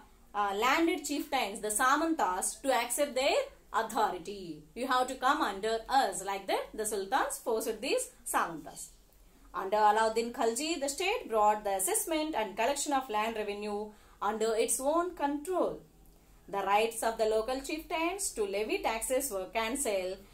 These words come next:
and they were also forced to pay taxes. So, after getting the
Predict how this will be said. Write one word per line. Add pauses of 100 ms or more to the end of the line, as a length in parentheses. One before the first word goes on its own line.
(180)
and
they
were
also
forced
to
pay (360)
taxes. (120)
So, (200)
after (380)
getting
the